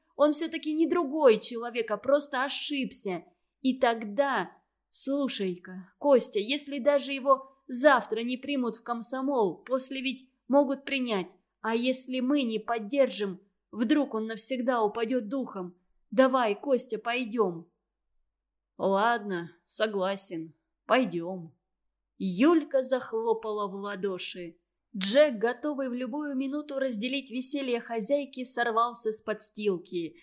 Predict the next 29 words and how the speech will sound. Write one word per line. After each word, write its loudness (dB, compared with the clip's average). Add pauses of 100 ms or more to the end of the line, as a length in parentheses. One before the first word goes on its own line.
(120)
Началась 0
суматоха. -2 (260)
Мать 2
вздохнула. -2 (800)
«Видишь 4
ли, 2
мама, -2 (220)
вчера 4
у -6
нас -4
с 0
Сашей 2
получился -4
конфликт. -2 (280)
Да 2
скорей 4
же -2
ты, -10
Костя!» 2 (680)
Юлька 4
сдернула 0
с -4
вешалки -2
шубу -2
и -4
в 0
дверях 4
ждала -4
брата. -4